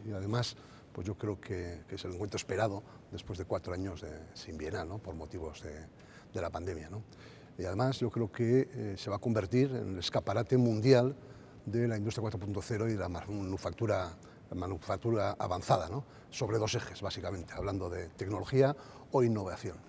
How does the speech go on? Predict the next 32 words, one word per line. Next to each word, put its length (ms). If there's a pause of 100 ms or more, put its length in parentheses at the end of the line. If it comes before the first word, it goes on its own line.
(180)
A 260
tres 220
meses 320
y 60
medio 240
de 80
la 180 (300)
celebración 440
de 100
la, 200 (100)
del 160
certamen, 460 (380)
pues 160
contamos 400
ya 160
con, 340 (380)
con 180
la, 240 (140)
casi 360 (320)
el 100
noventa 240
y 40
uno 100
por 140
ciento 180
del 80
espacio 300
expositivo 500
de 80
bec 240
ocupado, 460 (160)
todo, 340